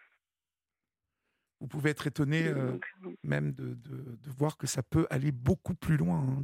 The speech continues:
Speaker 2: Ah, mais
Speaker 1: Jennifer.
Speaker 2: je, je me doute que ça peut aller beaucoup plus loin, mais du coup, ju-, jusqu'où ça peut aller ? Aujourd'hui, moi, je, je suis, je sais plus quoi faire, parce que j'ai beau écrire des courriers, forcément, ça reste sans réponse. Quand j'alerte, euh, ben, ça me retombe <laughs> dessus. Euh, donc,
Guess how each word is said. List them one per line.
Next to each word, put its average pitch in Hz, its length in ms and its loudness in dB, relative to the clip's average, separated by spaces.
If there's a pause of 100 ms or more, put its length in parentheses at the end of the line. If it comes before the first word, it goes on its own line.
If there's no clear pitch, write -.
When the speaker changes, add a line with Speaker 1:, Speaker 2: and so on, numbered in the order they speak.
Speaker 2:
Ah, 196 100 8
mais 185 120 6
Speaker 1:
Jennifer. 170 260 6
Speaker 2:
je, 165 40 0
je 175 40 4
me 175 160 8
doute 240 240 6
que 185 220 2
ça 185 100 8
peut - 160 2
aller 180 160 6
beaucoup 175 360 -8
plus 208 160 0
loin, 247 200 10
mais 175 380 4
du 170 180 -8
coup, 196 200 -6
ju-, 175 260 0
jusqu'où - 300 -2
ça - 160 4
peut - 160 4
aller ? 226 180 10
Aujourd'hui, 180 340 4
moi, 202 140 8
je, 170 220 4
je 170 100 2
suis, - 240 -2
je 165 160 0
sais 170 80 2
plus - 160 2
quoi 175 180 8
faire, 226 220 8
parce 170 160 -2
que - 140 -4
j'ai 165 100 0
beau 170 140 4
écrire 175 280 4
des 170 120 4
courriers, 190 440 2 (340)
forcément, 185 520 6 (160)
ça 170 80 8
reste 165 300 4
sans 170 100 0
réponse. 226 400 4 (640)
Quand 196 180 6
j'alerte, 202 640 6 (120)
euh, 160 340 8
ben, 165 260 8
ça 170 80 8
me 170 100 4
retombe 165 380 4
<laughs> 170 80 10
dessus. 277 360 6 (680)
Euh, 160 720 4
donc, 185 200 4